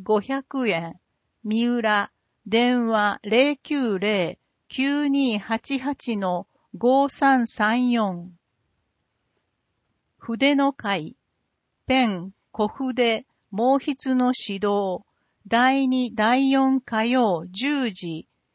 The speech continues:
輝きプラザキララ。一回七百五十円。坂本。電話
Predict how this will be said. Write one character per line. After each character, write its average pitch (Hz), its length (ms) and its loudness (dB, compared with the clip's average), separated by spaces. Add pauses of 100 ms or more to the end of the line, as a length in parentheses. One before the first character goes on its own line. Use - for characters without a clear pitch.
(140)
輝 269 480 2
き 262 180 -4
プ 262 200 -4
ラ 233 160 2
ザ 175 160 -2
キ - 200 -8
ラ 226 200 4
ラ。 160 300 -4 (380)
一 220 220 -8 (200)
回 240 500 0
七 233 340 2
百 240 400 -4
五 202 240 0
十 247 400 -2
円。 165 320 -6 (400)
坂 247 400 2
本。 220 560 -2 (380)
電 233 420 0
話 208 320 -2